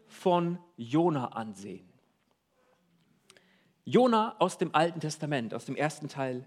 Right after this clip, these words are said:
der Bibel. Das ist irgendein Bild, so wird er vermutlich nicht ausgesehen haben. Jona, seine familiäre Zugehörigkeit wird durch die Nennung seines Na-, des Namens seines Vaters beschrieben.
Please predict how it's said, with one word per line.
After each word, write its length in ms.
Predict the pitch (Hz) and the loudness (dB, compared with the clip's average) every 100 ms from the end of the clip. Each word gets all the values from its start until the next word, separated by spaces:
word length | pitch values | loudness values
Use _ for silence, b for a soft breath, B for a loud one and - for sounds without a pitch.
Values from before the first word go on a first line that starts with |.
| _ - | _ -6
der 120 | 127 | -6
Bibel. 340 | 123 110 98 - _ _ _ _ _ _ _ b b b b b b | -6 -8 -14 -20 _ _ _ _ _ _ _ b b b b b b
Das 120 | 127 | -6
ist 180 | 147 - - | -6 -4 0
irgendein 500 | 233 233 185 190 160 | 2 2 2 2 2
Bild, 260 | 202 214 | 2 0
so 140 | - 120 | -4 -4
wird 200 | 143 143 | -2 -2
er 280 | 131 123 - - - | -2 -4 -10 -20 -4
vermutlich 480 | - 156 269 185 165 | 2 6 6 6 4
nicht 260 | 349 - | 2 2
ausgesehen 720 | 196 208 208 175 165 180 170 - | 2 2 2 -2 0 0 0 -4
haben. 280 | 156 170 220 _ b b b b b b b b b b _ - | -4 -4 -8 _ b b b b b b b b b b _ 0
Jona, 400 | 180 311 208 - B B B B B B | 6 6 6 2 B B B B B B
seine 260 | 131 254 262 | 8 10 10
familiäre 500 | 254 247 240 254 233 | 6 6 6 4 2
Zugehörigkeit 920 | - 302 220 220 208 214 220 220 190 | 2 6 8 8 8 4 4 2 4
wird 260 | 190 190 - b b | 4 2 -2 b b
durch 160 | 208 190 | 0 2
die 100 | 196 | 2
Nennung 380 | 180 240 233 175 | 4 4 4 4
seines 420 | 185 190 175 - | 2 2 0 -2
Na-, 320 | 175 196 196 - - | 0 2 0 -6 -2
des 200 | 170 185 | 0 4
Namens 340 | 202 220 202 | 4 4 2
seines 320 | 185 175 170 | 2 2 0
Vaters 420 | - 175 - 170 | 2 2 0 -4
beschrieben. 500 | - 139 - 113 92 | -6 -8 -6 -8 -8